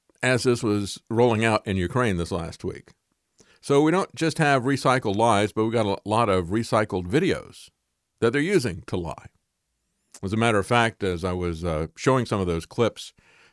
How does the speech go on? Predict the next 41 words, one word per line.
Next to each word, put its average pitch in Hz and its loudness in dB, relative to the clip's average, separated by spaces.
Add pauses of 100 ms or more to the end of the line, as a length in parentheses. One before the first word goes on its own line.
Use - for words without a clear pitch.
uh, 80 -2
Vince 95 -4
Agnelli, 98 -2
who's 87 -4
been 95 -2
on 90 -4
the 85 -6
show 85 -4
many 82 -4
times, 82 -6
uh, 80 -8 (480)
uh, 76 -6
sent 110 -2
a 101 0
message, 98 -2
and 82 -4
he - -6
<laughs> - -18
said, - -8 (340)
uh, 98 -2 (340)
"Look 214 -4
at, - -10
look 165 -2
at 170 -6
the 139 0
silhouettes 131 2
of 113 -4
those 104 2
planes. 80 -4
Those 117 2
are 139 2
not 127 0
legit, 110 0 (100)
uh, 98 2
silhouettes 107 0
of 92 -6
planes." 82 -4
And 85 -6
I 85 -4
said, 85 -4
"Yeah, 117 2